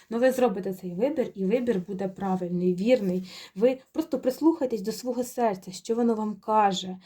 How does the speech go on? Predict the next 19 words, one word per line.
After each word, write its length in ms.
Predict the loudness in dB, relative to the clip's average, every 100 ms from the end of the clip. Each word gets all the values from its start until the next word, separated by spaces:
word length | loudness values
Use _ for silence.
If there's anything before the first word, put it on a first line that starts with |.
| -20 -10
Прислухайтесь 640 | -8 -2 2 2 2 2
до 100 | 2
свого 380 | 2 0 2 2
внутрішнього 720 | 0 0 -4 -4 -2 0 0
голоса, 760 | 2 6 6 6 -2 -10 -18 -18 -20 -20 -12
до 60 |
свого 300 | -2 2 2
ангела-охоронця, 920 | 4 4 4 2 0 0 -2 0 -4 -10 -10
і 320 | -8 -8 -10 -10
який 400 | -6 -4 -2 -2
в 500 | -4 -16 2 6 6
снях 580 | 6 0 2 2 0 -4
вам 200 | -6 -6
підказує, 720 | -12 -8 -2 -2 -2 -4 -2
як 300 | -2 -4 -8
іти 220 | -14 -6
і 160 | -4 0
як 180 | -2
діяти. 480 | -4 -4 -2 -2 -6